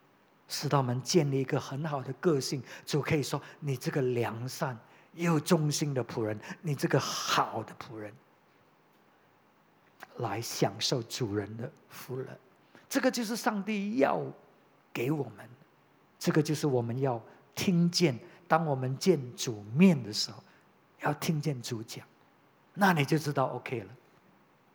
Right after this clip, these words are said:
你就知道 OK。如果主说，“好，very good，你这个忠心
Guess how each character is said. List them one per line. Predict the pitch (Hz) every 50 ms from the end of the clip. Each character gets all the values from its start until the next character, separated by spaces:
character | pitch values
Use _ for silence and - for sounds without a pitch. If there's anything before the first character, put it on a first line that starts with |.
| _ _
你 | - 131 127
就 | 120 143
知 | 135 - 139
道 | 135 120 117
OK。 | 117 117 - 127 107 120 131
如 | 151
果 | 151 147
主 | 131 - 135
说 | 117 - 131 131 - - - - - - _ _ _ _ _
，“好， | - - 131 139 170 190 175 143 104 - - - 123
very | 147 185 226 240 196 143
good， | - 131 113 - - - _ _ _ _ _ _ _ _ _ _ _ _ _ _ _ _ _ _ _
你 | - 131 120
这 | - 151
个 | 143 131 127
忠 | 120 - - - 175 165 160 156 160
心 | 156 - - 151 143 139